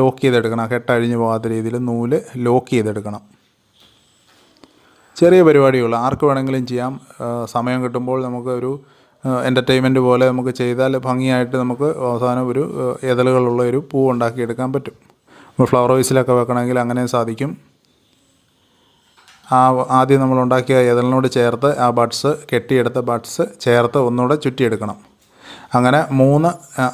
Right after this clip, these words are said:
ഇതളും ചേർത്ത് ചുറ്റി, നമ്മൾ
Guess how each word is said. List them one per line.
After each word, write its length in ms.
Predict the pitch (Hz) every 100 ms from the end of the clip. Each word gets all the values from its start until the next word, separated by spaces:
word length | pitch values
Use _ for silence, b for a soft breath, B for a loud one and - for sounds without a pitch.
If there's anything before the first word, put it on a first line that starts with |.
| 139
ഇതളും 280 | 127 131 147 139
ചേർത്ത് 340 | 123 120 143 160 - - _ _ b b b _ - - _ _ _ - - _ _ _ _ - - - -
ചുറ്റി, 300 | 131 147 160 143
നമ്മൾ 160 | 135